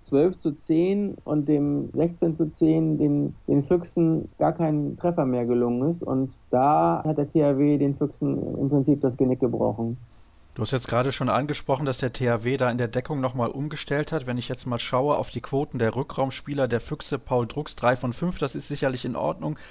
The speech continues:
Speaker 2: Fabi Wiede zwei von sieben, nur neunundzwanzig Prozent, das ist definitiv zu wenig.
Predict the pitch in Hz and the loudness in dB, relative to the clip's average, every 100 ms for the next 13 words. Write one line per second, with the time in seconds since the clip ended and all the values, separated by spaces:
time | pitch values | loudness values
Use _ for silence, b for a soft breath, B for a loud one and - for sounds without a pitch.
0 | B B 147 135 131 131 139 135 - 135 | B B 2 2 2 -4 -4 -4 0 2
1 | 147 143 123 147 151 139 131 131 160 165 | 2 -2 -4 -4 -4 -2 0 2 2 0
2 | - 160 160 156 - 143 - 143 139 131 | -2 -4 -4 -6 -6 -8 -4 -2 -2 -6
3 | 139 139 135 143 135 127 139 127 - 120 | -6 -4 -4 -4 -6 -6 -10 -10 -8 -4
4 | 131 143 147 | -2 -2 -4